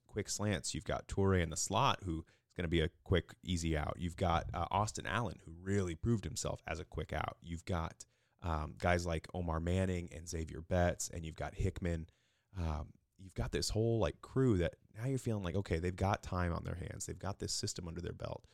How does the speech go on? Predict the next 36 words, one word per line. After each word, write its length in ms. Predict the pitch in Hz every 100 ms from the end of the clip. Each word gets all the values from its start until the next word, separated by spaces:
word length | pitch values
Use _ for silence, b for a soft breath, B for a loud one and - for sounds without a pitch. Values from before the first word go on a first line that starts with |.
| b b b
So 140 | -
if 120 | 98 127
we 120 | 151
can 180 | 90 85
swing 480 | - - 113 123
the 100 | 120
pendulum 520 | 85 85 95 95 85 85
from 180 | -
that 240 | 87 82 -
fumbles 340 | 90 87 82
just 200 | - -
to 80 | -
get 140 | 139
back 200 | 120 104 -
to 80 | 98
maybe 180 | 90 92
below 640 | - 90 87 90 90 90 -
two, 300 | 90 82 -
so 140 | -
we're 140 | 87 85
averaging 400 | 87 85 82 82
one 160 | 85
point 240 | 82 82 76
eight 120 | 65
a 40 |
game, 320 | - - - 104 _ _ _ _ _ _
and 260 | 92 85 82
we're 80 | 87
losing 340 | 92 85 85
half 300 | 82 90 85
of 60 | 82
those, 300 | 85 82 -
we're 80 | 71
losing 320 | 90 82 80
one, 460 | 82 107 104 - - _ _ _ _ _ _ _
then 540 | 110 104 98 90 85